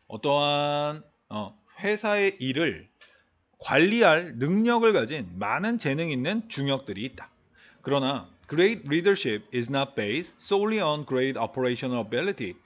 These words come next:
훌륭한 리더십이란 오직, solely, 오직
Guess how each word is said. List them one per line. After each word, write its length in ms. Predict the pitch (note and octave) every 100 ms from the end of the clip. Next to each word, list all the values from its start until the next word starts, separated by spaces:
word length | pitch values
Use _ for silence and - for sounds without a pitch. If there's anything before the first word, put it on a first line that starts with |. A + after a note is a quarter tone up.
| - - -
훌륭한 560 | - A#3+ B3 A#3+ A#3+ A3
리더십이란 840 | C#3+ D#3+ D#3 G#2+ A2 C#3 E2+ E2+ - - - _ _ _ _ -
오직, 500 | D3+ F#3+ F3 - - _
solely, 560 | - G3 G#3+ F3+ G2 - _ _ -
오직 640 | A#2+ D3+ E3+ A3 B3 _